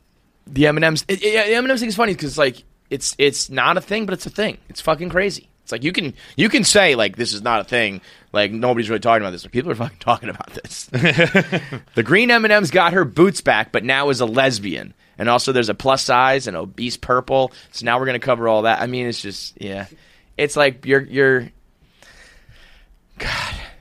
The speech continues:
Speaker 1: we're a fucking joke, man. Let's go to Amsterdam, man. Let's just get out of the country, bro. I don't wanna live here anymore. Let's get out of here.
Speaker 2: <laughs> The, um, I forgot what I was gonna say.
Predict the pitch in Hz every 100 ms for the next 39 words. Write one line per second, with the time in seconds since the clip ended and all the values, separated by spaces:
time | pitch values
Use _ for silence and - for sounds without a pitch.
0 | _ 120 113 101 123 117 113 110 101 95
1 | 98 98 139 226 139 117 113 - 107 107
2 | 107 107 135 127 156 147 143 127 190 185
3 | 160 147 160 165 160 - - _ - -
4 | 143 165 160 180 160 160 151 156 147 151
5 | 185 180 175 165 151 127 - - - -
6 | - _ _ - 151 139 123 117 120 120
7 | 101 _ _ _ _ - _ _ _ _
8 | _ _ - 85 85 82 85 87